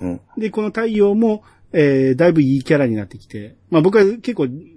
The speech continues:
Speaker 2: 最初から嫌いではないんですけど、
Speaker 1: うん。
Speaker 2: えー、ゴルフ漫画として面白くなってきたなと。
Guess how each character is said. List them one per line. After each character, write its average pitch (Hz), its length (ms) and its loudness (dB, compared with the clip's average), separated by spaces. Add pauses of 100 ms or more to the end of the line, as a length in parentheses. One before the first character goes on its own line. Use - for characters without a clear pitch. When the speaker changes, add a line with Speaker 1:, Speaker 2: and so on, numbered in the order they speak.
(720)
Speaker 2:
最 175 200 -4
初 202 120 -4
か 226 100 0
ら 147 100 -2
嫌 208 220 -2
い 196 40 0
で 190 80 0
は 127 80 -2
な 110 120 -12
い 120 60 -8
ん 117 40 -6
で 104 80 -12
す - 100 -20
け 113 120 -14
ど、 110 260 -10 (260)
Speaker 1:
う 175 40 -8
ん。 - 100 -8 (180)
Speaker 2:
え 117 1120 -6
ー、 107 40 -20
ゴ 165 160 2
ル 208 80 -2
フ 202 580 -4
漫 196 260 -2
画 151 120 0
と 123 120 -8
し - 120 -16
て 156 80 -2
面 139 200 0
白 135 220 -6
く 120 60 -10
な 101 80 -12
っ - 20 -20
て - 80 -20
き - 40 -20
た 101 120 -18
な 92 240 -20
と。 101 140 -20